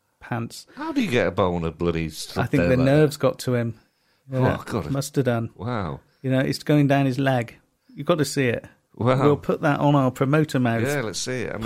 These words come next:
Speaker 1: podcast page.
Speaker 2: I mean, if
Speaker 1: Um,
Speaker 2: anything, nerves would stop you getting a boner.
Speaker 1: I tell you what, it wasn't a small one.
Speaker 2: Yeah. I mean, I think when I was a teenager.
Speaker 1: I mean, you could be both embarrassed and proud at the same time.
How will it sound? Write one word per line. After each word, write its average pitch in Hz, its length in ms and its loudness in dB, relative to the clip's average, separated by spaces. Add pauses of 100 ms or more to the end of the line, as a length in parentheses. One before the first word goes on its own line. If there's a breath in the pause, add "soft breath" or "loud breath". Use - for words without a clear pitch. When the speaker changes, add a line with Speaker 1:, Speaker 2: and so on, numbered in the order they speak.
(160)
Speaker 1:
podcast 113 480 -4
page. 110 520 -2 (360 loud breath)
Speaker 2:
I - 60 -4
mean, 131 160 2
if 123 80 0
Speaker 1:
Um, 127 80 2
Speaker 2:
anything, 127 420 -2
nerves 120 380 0
would 104 220 -12 (560)
stop - 320 0
you 202 60 -2
getting 92 260 0
a - 20 -2
boner. 73 340 -2
Speaker 1:
I - 1000 -20
tell 151 160 -2
you 175 80 -2
what, 156 240 -2
it - 140 -18 (580)
wasn't 151 240 -4
a - 20 -2
small 160 320 -2
one. 120 220 -2 (480)
Speaker 2:
Yeah. 113 260 -2 (580)
I 220 60 -2
mean, 254 240 -4 (520)
I 190 40 -18
think 196 180 -8
when 165 100 -4
I 151 40 -6
was 131 140 -8
a 120 40 -10
teenager. 85 600 -8 (180)
Speaker 1:
I - 60 -20
mean, 147 160 0
you 139 80 -2
could 139 180 -2
be 135 120 0
both 127 300 2
embarrassed 131 540 0
and 123 180 0
proud 156 320 0
at - 120 -6
the 120 60 -4
same 127 280 -2
time. 131 400 -2